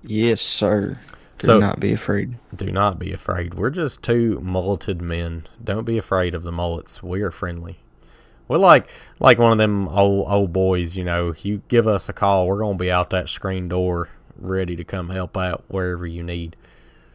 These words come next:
Speaker 1: We're two shady tree rednecks.
Speaker 2: <laughs>
Speaker 1: Whatever you need fixed, we can do it for cheaper than a neighbor.
Speaker 2: <laughs> Yeah, that's right. Might be used parts, but it'll run.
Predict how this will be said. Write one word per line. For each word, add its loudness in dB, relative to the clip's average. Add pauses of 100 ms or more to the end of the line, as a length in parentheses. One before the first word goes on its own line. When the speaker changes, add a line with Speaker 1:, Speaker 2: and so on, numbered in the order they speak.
(160)
Speaker 1:
We're 0
two 2
shady 2
tree -2
rednecks. -2
Speaker 2:
<laughs> -10
Speaker 1:
Whatever 2
you 0
need 2
fixed, 2
we 2
can -4
do 4
it -2
for 0
cheaper 0
than 0
a 2
neighbor. -4 (140)
Speaker 2:
<laughs> 2 (200)
Yeah, 4
that's -2
right. 6 (840)
Might 6
be 6
used 4
parts, 6
but -8
it'll -2
run. 0